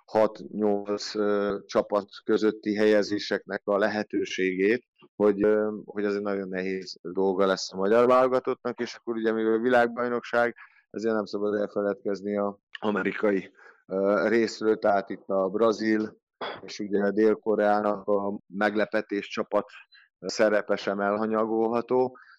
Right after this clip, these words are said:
Nehéz helyzetben van a magyar férfi válogatott, de teljesíthető célkitűzéssel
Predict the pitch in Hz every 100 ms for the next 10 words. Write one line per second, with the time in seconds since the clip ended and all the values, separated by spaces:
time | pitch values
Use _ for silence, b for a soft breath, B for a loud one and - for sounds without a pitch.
0 | _ 98 123 135 - 143 131 135 120 120
1 | 120 120 117 113 113 - 113 107 113 110
2 | 110 - 107 107 104 107 107 107 - -
3 | 104 104 101 98 92 - 98 - 90 92
4 | - - - - _ _ 85 87 - 82
5 | 90